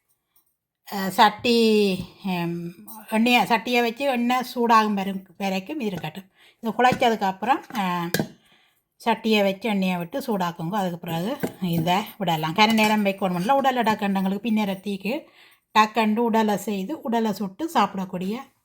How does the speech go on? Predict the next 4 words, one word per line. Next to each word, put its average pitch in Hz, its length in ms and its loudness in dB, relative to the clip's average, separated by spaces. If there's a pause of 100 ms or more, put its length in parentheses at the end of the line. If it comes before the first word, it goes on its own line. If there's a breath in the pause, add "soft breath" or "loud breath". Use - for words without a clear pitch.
(120)
ஒரு 226 180 -4
பணியாரம். 170 560 -4 (1700)
இப்ப 262 140 -10
பாருங்க, 240 580 4